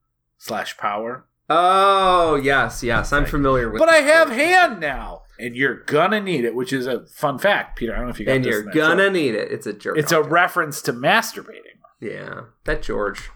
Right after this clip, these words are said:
Speaker 2: He probably does a lot of masturbating. Have you seen his house?
Speaker 1: He
Speaker 2: It's all baseball memorabilia and shit, and, like, basketball hoops. He looks like he,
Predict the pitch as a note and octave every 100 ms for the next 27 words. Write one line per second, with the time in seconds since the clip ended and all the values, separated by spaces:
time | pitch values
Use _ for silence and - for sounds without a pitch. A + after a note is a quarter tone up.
0 | - D3+ G#3+ B3 B3 B3 G#3+ D#3+ E3 C#3
1 | G#2 G2 - G#2 F#2+ G#2 B2+ F#3 A3 -
2 | F#3 G3 D#3+ - G2+ D3+ - _ _ _
3 | _ _ _ _ - - - - E3+ G3+
4 | A#3+ B3+ G#3 A3+ G#3+ E3+ G#3+ - E3 C3
5 | A#2 A#2 A2+ G#2 A#2 A2+ A2+ A2+ A2 A2
6 | - C3+ A2 A2+ A#2+ A#2 C3 C#3 F3 -
7 | C#3+ F2+ G#2 F#2+ C#2 - C3 C#3+ D#3 F3
8 | -